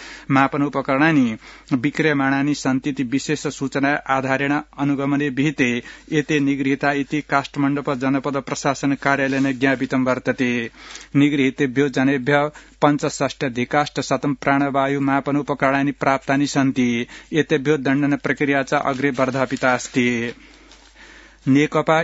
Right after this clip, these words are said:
एमाले दलस्य वरिष्ठ नेता झलनाथ खनाल कोरोना संक्रमणात् स्वास्थ्य लाभं प्राप्य गृहं प्रत्यावृतो वर्तते।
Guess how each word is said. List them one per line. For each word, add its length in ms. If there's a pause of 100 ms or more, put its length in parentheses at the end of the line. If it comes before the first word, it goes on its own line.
एमाले 360
दलस्य 380
वरिष्ठ 360
नेता 360
झलनाथ 380
खनाल 480
कोरोना 460
संक्रमणात् 580
स्वास्थ्य 340
लाभं 320
प्राप्य 380
गृहं 260
प्रत्यावृतो 640
वर्तते। 640